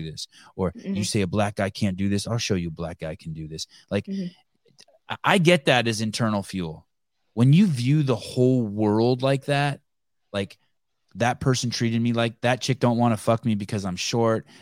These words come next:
Speaker 1: That guy crossed the street 'cause I'm black. Those people don't respect me 'cause I'm a woman." When you just go there and you don't have any evidence of it, fuck you.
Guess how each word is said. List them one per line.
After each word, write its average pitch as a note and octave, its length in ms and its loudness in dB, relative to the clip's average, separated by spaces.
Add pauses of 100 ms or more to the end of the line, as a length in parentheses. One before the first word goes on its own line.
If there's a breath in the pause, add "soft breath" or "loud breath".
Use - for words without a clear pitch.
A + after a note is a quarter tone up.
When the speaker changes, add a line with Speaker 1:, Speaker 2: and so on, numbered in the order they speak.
(120)
Speaker 1:
That A#2 180 -2
guy A#2 140 2
crossed A#2 300 0
the - 60 -8
street - 280 -6
'cause G2 160 -8
I'm G#2+ 180 -4
black. G#2+ 460 -2 (240 soft breath)
Those A#2 180 2
people A2+ 240 -4
don't G#2+ 160 0
respect G#2+ 340 -2
me A2 80 -2
'cause G#2 180 -6
I'm G2+ 120 0
a F2+ 80 -2
woman." G#2+ 420 -2
When A2+ 160 -2
you D#3+ 100 4
just C3 260 -4
go G2+ 220 -4
there B2+ 180 -2
and A#2 100 -2
you G2+ 80 -2
don't G#2+ 160 -2
have G2+ 140 -2
any F#2+ 220 -4
evidence G2+ 380 -4
of A2+ 140 -2
it, A#2 160 -2
fuck - 580 -8
you. G#2 360 -6